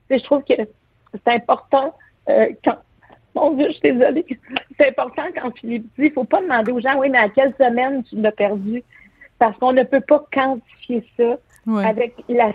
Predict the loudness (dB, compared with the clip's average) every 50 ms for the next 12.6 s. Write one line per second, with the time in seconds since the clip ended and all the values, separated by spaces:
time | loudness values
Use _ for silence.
0 | -6 _ -4 -2 0 0 0 0 -2 -2 -2 -2 0 -2 -4 -2 2 0 0 2
1 | 2 0 -2 -2 -2 -4 2 2 2 2 2 0 -2 -2 -4 0 0 0 2 2
2 | 0 -2 -4 -6 -6 -6 -4 -6 -6 -6 -6 -10 -8 -8 -2 0 2 2 2 0
3 | -4 -6 -4 -4 -2 0 2 2 2 2 2 0 2 0 -4 -4 -4 -4 -6 -6
4 | _ 2 2 2 2 2 -4 -4 -4 -8 -12 _ _ -20 -20 -20 -20 -20 _ 0
5 | 2 4 4 6 4 4 2 2 -2 -2 0 0 2 4 4 2 2 0 0 2
6 | 2 4 4 4 2 2 2 2 2 2 2 0 0 0 0 -4 0 0 0 2
7 | 2 0 0 0 -2 -6 -8 _ _ -20 -20 _ _ 0 2 4 4 6 6 6
8 | 6 6 4 4 2 4 4 6 6 4 4 2 2 2 2 -2 -4 2 2 2
9 | 4 4 0 -2 0 0 0 0 2 2 2 2 2 2 2 2 4 4 2 2
10 | 0 _ -6 0 0 0 0 -2 _ _ -20 -20 -20 -20 -20 -20 -20 -20 -20 -20
11 | -20 -20 -12 -2 0 2 4 2 2 2 2 0 0 0 -2 _ -8 -6 -6 -6
12 | -8 _ _ _ -10 -10 -8 _ 2 2 2 2